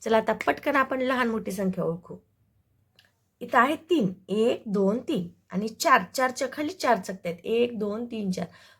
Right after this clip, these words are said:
मग जास्त चकत्या कुणाकडे आहेत रे? चारकडं. मग मगरीचं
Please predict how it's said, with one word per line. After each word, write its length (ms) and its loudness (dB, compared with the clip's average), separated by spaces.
मग 140 -2
जास्त 280 0
चकत्या 360 -2
कुणाकडे 420 0
आहेत 140 -4
रे? 140 -2
चारकडं. 460 4
मग 80 -4
मगरीचं 520 2